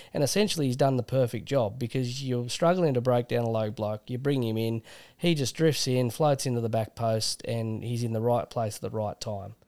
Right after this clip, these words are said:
You know, so that's exactly what you need from someone like Kai Havertz. It's just dependent on whether Kai Havertz is happy being that player at Arsenal. You know, because, I mean, yeah,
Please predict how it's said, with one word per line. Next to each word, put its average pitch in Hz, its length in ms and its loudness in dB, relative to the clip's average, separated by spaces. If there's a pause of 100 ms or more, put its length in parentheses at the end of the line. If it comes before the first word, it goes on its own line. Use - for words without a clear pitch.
(380)
You 135 100 0
know, 131 140 4
so 151 180 2
that's 170 280 4
exactly 143 680 2
what 127 220 0
you 123 140 -2
need 131 300 2
from 131 180 -4
someone 117 320 0
like 113 200 -4
Kai 110 240 -4
Havertz. 107 320 -6
It's 131 200 -4
just 226 400 2
dependent 180 600 2
on 113 220 2
whether 117 400 4 (320)
Kai 147 280 4
Havertz 117 540 2
is 123 100 -4
happy 127 440 -2
being 113 360 0
that 113 200 -2
player 113 400 -4
at 107 160 -4
Arsenal. 123 540 -8 (440)
You 135 120 0
know, 131 160 4
because, 156 300 0
I 156 140 6
mean, 160 460 2 (580)
yeah, 160 260 6